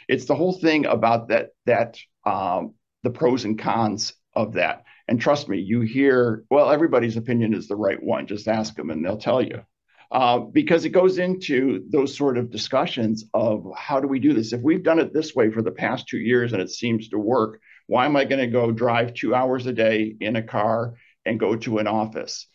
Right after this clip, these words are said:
And it's kind of the techniques that people are sharing within these peer groups of how they've been able to do this. And like I said, it's the, you know, the, if you will, the pros and cons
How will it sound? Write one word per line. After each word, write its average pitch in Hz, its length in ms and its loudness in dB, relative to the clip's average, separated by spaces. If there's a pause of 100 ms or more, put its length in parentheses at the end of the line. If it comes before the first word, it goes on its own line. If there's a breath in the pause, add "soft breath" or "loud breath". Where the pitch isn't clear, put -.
(260 soft breath)
And 139 120 2
it's - 360 -4
kind 170 180 0
of 180 80 0
the 139 60 2
techniques - 840 -2
that - 140 0
people 117 300 -2
are 92 80 -2
sharing 160 460 -2
within 104 280 -2
these 104 220 -6
peer 180 280 -2
groups - 360 -6
of - 180 -4
how 123 200 0
they've 117 180 0
been 113 140 2
able 95 300 -2
to 104 60 -10
do 139 300 2
this. - 400 -2 (240 soft breath)
And - 100 0
like - 180 2
I 180 40 2
said, 127 280 2
it's 92 320 -6
the, 107 380 -2 (160)
you 113 100 -2
know, 76 300 -4
the, 113 220 -4 (320)
if 120 120 -2
you 120 100 2
will, 123 200 6
the 98 80 -2
pros 127 300 2
and 110 140 0
cons 117 560 0